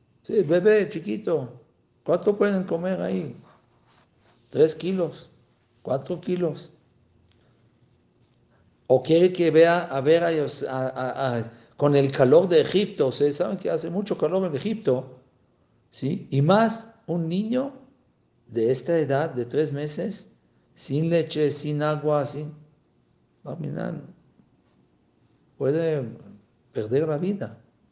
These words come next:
¿Qué es lo que estaba esperando Miriam? A ver, de lejos, a ver qué va a pasar. ¿Qué va a pasar? ¿Qué vas a hacer? Suficiente con de que tuvo que sacarlo de la casa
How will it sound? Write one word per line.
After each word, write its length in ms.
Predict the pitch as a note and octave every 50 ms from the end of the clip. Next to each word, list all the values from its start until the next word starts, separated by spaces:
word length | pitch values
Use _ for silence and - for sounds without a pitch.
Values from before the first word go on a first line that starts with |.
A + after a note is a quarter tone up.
| _ _ _ _ _ _ _ _ _
¿Qué 140 | - F4+ G4+
es 120 | G#4 E4 -
lo 80 | G3+
que 100 | D3+ G3+
estaba 320 | E3+ C#3 - F#3+ G3 G3 F#3+
esperando 540 | F3+ F#3 - D#3 D3+ D#3+ F3 F#3 F3+ E3
Miriam? 380 | D3 C3+ B2 A#2 C3 D#3 E3+ D3+
A 80 | B2+ -
ver, 480 | - E3+ F3+ F#3+ G3 - - - _ _
de 160 | - B2+ C#3+
lejos, 460 | D#3+ F#3+ A3 A3+ A3 A#3 B3 B3 -
a 80 | E3+ D#3+
ver 200 | F#3 G#3+ G#3 G#3+
qué 120 | - G3+
va 100 | G3 F#3
a 80 | F3+ F3+
pasar. 520 | F3+ D#3 - - C3 G#2 F#2 - - - _ _
¿Qué 120 | - -
va 100 | F4 A4+
a 60 | A4 -
pasar? 440 | G#4+ G4 - G#4 G#4+ G4+ D#4 - - - - _ _ _ _ _ _ _ _ _ _ _ _ _ _ _ _ _ _ _ _ _
¿Qué 120 | - -
vas 200 | D#4+ F4+ E4+ -
a 40 | D#4
hacer? 220 | C4 F#3+ - - - - - - _
Suficiente 1120 | - - F#3 F3+ F3+ F3+ E3+ - - G3+ A3+ A3 A3 A3+ A3+ A3 F#3+ D3 A#2 - - - _ _ _ _ _
con 240 | - D#3+ E3+ E3 D#3
de 180 | D#3+ D#3+ D3+ D3+
que 640 | - C#3+ C#3+ C#3 C3+ C#3 C#3 - - - - _ _ _ _ _ _ _ _ _
tuvo 340 | - D#3+ E3+ D#3+ F3 E3+ F3
que 320 | - C#3 C3+ B2+ B2 C3 -
sacarlo 480 | - - D3+ - - D#3+ F3 F3 F3+
de 140 | D#3 C#3+ B2+
la 140 | B2 A#2 -
casa 440 | - E3 D#3+ D3+ - - F#2 -